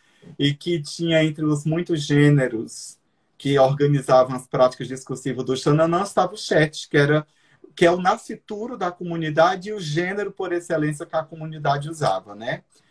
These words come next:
Fora isso, tinha também os fóruns, muitas outras coisas que aconteciam fora da sala de bate-papo.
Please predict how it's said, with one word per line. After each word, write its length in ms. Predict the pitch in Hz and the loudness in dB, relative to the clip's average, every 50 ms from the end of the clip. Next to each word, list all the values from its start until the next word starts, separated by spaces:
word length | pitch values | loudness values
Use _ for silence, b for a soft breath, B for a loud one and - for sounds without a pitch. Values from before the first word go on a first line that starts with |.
| b b b - _ | b b b -8 _
Fora 280 | - 123 120 123 127 | 0 2 2 2 2
isso, 280 | 127 135 147 147 - 147 | 2 0 -2 -4 -6 -12
tinha 240 | 143 - 143 131 123 | -8 -6 -6 -4 -4
também 260 | - 123 - 120 117 | -4 -4 -2 -2 -4
os 200 | 120 120 - - | -4 -8 -12 -16
fóruns, 960 | - - 101 92 92 107 131 139 139 123 117 101 98 98 101 95 - - - _ _ _ _ _ - | -10 -8 -6 -4 0 2 4 6 6 6 4 2 -2 -6 -8 -10 -14 -18 -20 _ _ _ _ _ -2
muitas 320 | 123 143 147 156 147 147 | -2 0 2 0 0 0
outras 320 | 156 156 151 151 147 147 - | 0 0 0 0 -2 2 2
coisas 320 | 147 135 127 135 127 - | 0 0 0 -2 -10 -4
que 80 | - - | 0 0
aconteciam 720 | - - - 147 143 151 147 147 147 - - 139 135 135 | 0 2 2 0 4 4 4 2 2 0 0 0 0 0
fora 300 | 143 - 135 123 127 127 | 0 2 4 4 4 4
da 160 | 127 131 135 143 | 2 0 -2 0
sala 260 | - 135 123 123 120 | 2 2 2 2 0
de 120 | 120 120 | -2 0
bate-papo. 680 | 117 127 131 131 - 165 - _ - 98 87 87 - | 2 2 2 2 0 -8 -6 _ -4 -4 -4 -6 -10